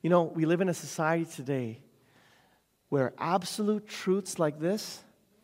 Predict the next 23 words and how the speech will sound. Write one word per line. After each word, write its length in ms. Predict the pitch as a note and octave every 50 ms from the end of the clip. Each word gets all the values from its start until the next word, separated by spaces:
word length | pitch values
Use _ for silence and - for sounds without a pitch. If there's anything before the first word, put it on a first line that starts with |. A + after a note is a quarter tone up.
| _ _ - _ _ -
are 120 | C#3+ C#3+
completely 880 | - - - D3 C3+ - - - - G3 G3 G3+ - F#3+ F#3+ F#3+ F#3 - -
unacceptable. 800 | D3 C#3+ C3+ - - - C3 - - - - A#2 A2 A2 - _ _ _ _ _ _ _ _ _ _ _ _ _ _ _ _ _
Do 80 | - D#3+
you 20 |
know 120 | D3+ F3 F3
that? 300 | G3 G#3 G#3+ - - - - _ - _ _ _ _ _ _ _ _ _ _ _ _ -
That, 240 | - F3 E3 E3+ F3
that 200 | F#3 F3 E3+ F3
you 100 | F#3 G3+
would 140 | A3+ G#3+ F3
be 100 | G#3+ G3+
considered 720 | - - F3+ E3 - - - G#3+ G3+ G3 G#3 G3+ G3 G3+ - -
intolerant 1160 | - A3+ A#3+ A#3+ A#3 A#3+ - - - - A3 A#3 A3+ F#3+ D3 B2 A2+ A2 B2+ E3+ - - - - _ _ _ _ _ _ _ _ _ _ _ _ _ _ _ _ _
to 100 | - -
talk 360 | - - F3 D#3+ D3+ D3+ - B2+
like 180 | A#2 G#2+ -
this, 400 | - A2+ G#2 G2 - - - - _ _ _ _ _ _ _ _ _ _ _ -
to 80 | - D#3+
claim 500 | - - E3 - E3 E3 E3 E3+ E3 D#3
that 200 | D3 B2 - -
you 280 | C#3 D#3 E3+ F3 F3
had 460 | D#3 - - D#3 D3 C3 A#2 A2 G2